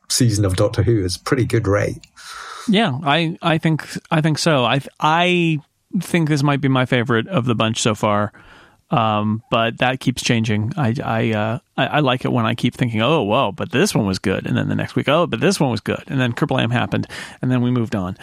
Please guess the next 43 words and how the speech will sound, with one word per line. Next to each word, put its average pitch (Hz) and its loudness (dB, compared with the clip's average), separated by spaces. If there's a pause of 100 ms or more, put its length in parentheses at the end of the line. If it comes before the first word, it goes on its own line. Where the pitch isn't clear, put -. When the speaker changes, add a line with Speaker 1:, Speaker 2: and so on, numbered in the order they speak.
(240)
Speaker 2:
Uh, 120 2
and 127 2
then 107 0
Speaker 1:
<laughs> 123 2
Speaker 2:
Witchfinders 123 2
was 113 -2
good. 110 0
And, 117 0
but 135 0
this, 151 0
I 131 0
really 135 2
like 113 0
this. 117 -2
I 131 0
liked, 113 -2
I 143 -2
liked 117 0
the 131 -4
feel 113 2
of 107 -2
it. 101 0
I - -4
liked 107 -2
how 117 0
it, 107 -4
uh, 117 -4
subverted 120 0
my 107 2
expectations. 107 -2 (600)
Um, 104 0 (400)
you 339 2
know, 226 2
watching 196 0
a, 165 0
an 160 2
episode 160 0
back 135 0
a 151 -2
second, 131 -2
third, 127 2
fourth 127 0
time 120 2